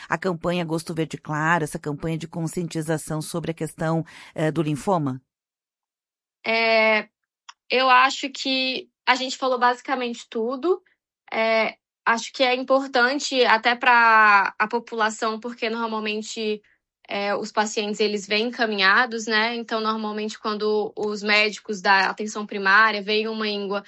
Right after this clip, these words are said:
Speaker 2: eles pedem a punção do linfonodo e isso não ajuda a gente. A gente vai ter que biopsiar sempre o linfonodo, então isso é uma coisa importante. É, então, a parte do, do carocinho, então, se ele tiver acima de dois centímetros, é importante.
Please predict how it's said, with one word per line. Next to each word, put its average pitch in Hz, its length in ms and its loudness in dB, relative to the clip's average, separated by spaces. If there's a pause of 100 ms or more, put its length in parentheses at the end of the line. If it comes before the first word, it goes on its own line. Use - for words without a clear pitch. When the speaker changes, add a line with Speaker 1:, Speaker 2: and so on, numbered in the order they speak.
(280)
Speaker 2:
eles 208 280 -4
pedem 220 420 0
a 196 80 0
punção 233 580 -4
do 262 120 -4
linfonodo 226 720 -4
e 226 120 -4
isso 233 200 -8
não 226 160 0
ajuda 226 380 -2
a 233 40 0
gente. 214 320 -4
A 240 40 -2
gente 233 100 -4
vai 220 120 -4
ter 214 120 -6
que 214 120 -16
biopsiar 233 680 0
sempre 226 320 -6
o - 20 -4
linfonodo, 214 540 -6
então 233 200 -8
isso 214 200 -6
é - 20 0
uma 208 140 -6
coisa 208 240 -6
importante. 240 840 -4 (540)
É, 208 840 0 (880)
então, 226 600 2
a 220 140 2
parte 247 340 2
do, 214 320 2
do 202 340 -12
carocinho, 240 640 2
então, 262 180 -4
se 220 120 -6
ele 214 100 0
tiver 214 220 -2
acima 220 260 -4
de 214 100 -6
dois 208 200 -2
centímetros, 208 600 -6
é 202 60 0
importante. 214 680 -6